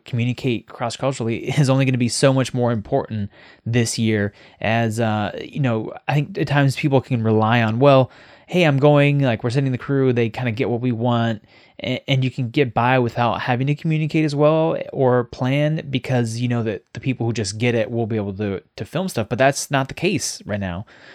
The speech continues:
because, um, you know, there's so much uncertainty in terms of travel, planning, second waves, uh, but it is still important to be telling those impact stories, but we just have to, to be able to get them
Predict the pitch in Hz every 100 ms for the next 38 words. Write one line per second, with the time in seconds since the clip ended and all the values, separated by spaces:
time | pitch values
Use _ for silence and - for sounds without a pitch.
0 | - - 107 117 113 110 110 87 101 101
1 | 101 135 - 123 113 104 - 120 110 -
2 | _ _ 120 117 - 123 113 107 101 98
3 | 113 113 92 90 131 127 117 113 104 -
4 | 127 123 117 117 117 - - - _ -
5 | 123 123 110 113 107 107 107 - - _
6 | - 101 104 123 127 147 151 - 139 127
7 | 113 _ _ 131 - 233 175 117 107 110
8 | 107 104 - 113 107 98 - - 95 101
9 | 101 101 95 110 110 - 104 107 92 -
10 | 117 113 104 98 110 107 92